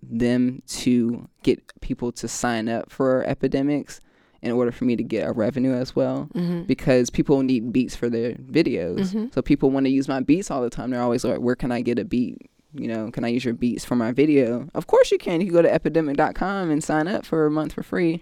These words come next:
Speaker 2: And how do we know it's a Sarah Too Ill beat? Is it,
Speaker 1: Oh, it's
Speaker 2: it's,
Speaker 1: there. Yeah, I'm in
Speaker 2: it's,
Speaker 1: the, yeah, it says my name and
Speaker 2: so it's by
Speaker 1: everything.
Speaker 2: artists.
Speaker 1: Yeah,
Speaker 2: It's
Speaker 1: mm-hmm.
Speaker 2: not by, and it's also, you could break it down by genre, by style,
Speaker 1: Mm-hmm.
Speaker 2: by, okay.
Speaker 1: Exactly.
Speaker 2: Oh,
Speaker 1: Yeah.
Speaker 2: that's crazy.
Speaker 1: Yeah, I've, yeah,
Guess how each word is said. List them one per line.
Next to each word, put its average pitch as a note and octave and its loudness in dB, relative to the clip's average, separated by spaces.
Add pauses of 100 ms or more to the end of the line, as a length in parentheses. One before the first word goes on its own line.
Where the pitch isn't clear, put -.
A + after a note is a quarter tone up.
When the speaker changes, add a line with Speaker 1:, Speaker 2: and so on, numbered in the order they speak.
(240)
Speaker 2:
And G#3+ 4
how B3 4
do C#4+ 4
we B3+ 2
know A3+ 2
it's G3+ -4
a G3 0
Sarah G3+ 4
Too F#3 4
Ill G3+ 4
beat? D3+ -4 (720)
Is G3+ 4
it, F#3 10
Speaker 1:
Oh, G3 12
it's G#3+ 10
Speaker 2:
it's, G3 6
Speaker 1:
there. G#3+ 10
Yeah, D#3+ 8
I'm D#3+ 6
in D#3+ 8
Speaker 2:
it's, D#3 4
Speaker 1:
the, - -10
yeah, G3 4
it - 2
says D#3+ 6
my D3 2
name C#3+ 4
and C3+ 2
Speaker 2:
so C3+ 8
it's C3+ 4
by G#3+ 6
Speaker 1:
everything. - 2
Speaker 2:
artists. G#3 6
Speaker 1:
Yeah, F#3+ 2
Speaker 2:
It's G#3 2
Speaker 1:
mm-hmm. E3+ 6
Speaker 2:
not A3+ 6
by, F#3+ 6 (240)
and A3 4
it's G3+ -6
also, G#3 6
you F3+ 2
could F3 0
break F3+ 2
it F3 0
down E3+ 2
by D#3+ 4
genre, D#3+ 0
by D#3 0
style, D#3 4
Speaker 1:
Mm-hmm. D3 -8
Speaker 2:
by, E3+ 2
okay. D#3+ -2
Speaker 1:
Exactly. B2+ -4 (120)
Speaker 2:
Oh, F#3+ 4
Speaker 1:
Yeah. D#3 -6
Speaker 2:
that's C4 0
crazy. D4+ 2 (100)
Speaker 1:
Yeah, - 4
I've, - -2 (320)
yeah, C3 4